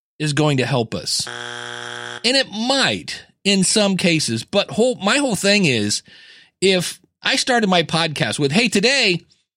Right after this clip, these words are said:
we're gonna interview Gern Blanston, who has a proven strategy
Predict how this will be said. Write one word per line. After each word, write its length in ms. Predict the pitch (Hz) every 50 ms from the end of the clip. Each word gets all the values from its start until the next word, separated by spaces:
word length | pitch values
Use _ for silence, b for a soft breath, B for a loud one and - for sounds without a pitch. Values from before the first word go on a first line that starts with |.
| _ _ -
we're 120 | 180 220
gonna 120 | 233 240 226
interview 400 | 202 214 226 214 190 196 190 175
Gern 300 | 156 170 190 214 208 180
Blanston, 520 | 165 170 180 202 202 - - 147 127 123
who 240 | 127 - 180 180 180
has 240 | 175 185 190 175 -
a 80 | 165
proven 420 | 156 - - 240 269 285 226 240 196
strategy 760 | - - 190 196 214 226 214 170 139 131 123 123 117 104